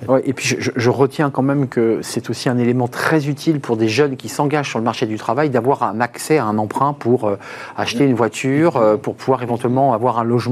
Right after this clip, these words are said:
Speaker 2: le louer sans même
Speaker 1: Évidemment.
Speaker 2: l'acheter,
Speaker 1: Et bien sûr.
Speaker 2: euh, parce que c'est aussi les, les débuts de la vie qui font que, bah, on a
Speaker 1: Bien
Speaker 2: besoin
Speaker 1: sûr.
Speaker 2: d'avoir une banque qui, qui vous soutienne.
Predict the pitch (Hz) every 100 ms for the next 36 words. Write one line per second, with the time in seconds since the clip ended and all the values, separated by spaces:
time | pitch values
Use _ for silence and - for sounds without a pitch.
0 | 143 160 131 143 147 226 - - 127 123
1 | 127 117 202 165 180 - 104 110 127 107
2 | 107 104 92 107 - 113 - 123 120 -
3 | 139 113 117 113 120 135 139 117 117 156
4 | 170 - - 147 143 113 110 110 107 98
5 | 98 101 95 104 110 143 120 107 113 113
6 | 110 135 143 - 120 - 113 113 - 127
7 | 196